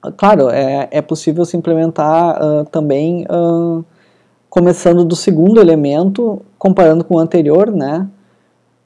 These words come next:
E, e incrementando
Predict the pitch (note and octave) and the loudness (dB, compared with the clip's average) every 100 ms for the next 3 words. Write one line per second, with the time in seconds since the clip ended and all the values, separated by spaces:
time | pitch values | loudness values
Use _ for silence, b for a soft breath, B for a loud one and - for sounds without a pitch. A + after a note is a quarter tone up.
0 | _ _ - E3+ E3+ E3 E3 D#3+ F3 - | _ _ -6 0 4 4 4 0 -4 -6
1 | F3 F3+ F#3 F3 F3 F3 F3 E3 F#3+ F#3+ | -2 -2 0 2 2 0 2 2 4 4
2 | F3 | 2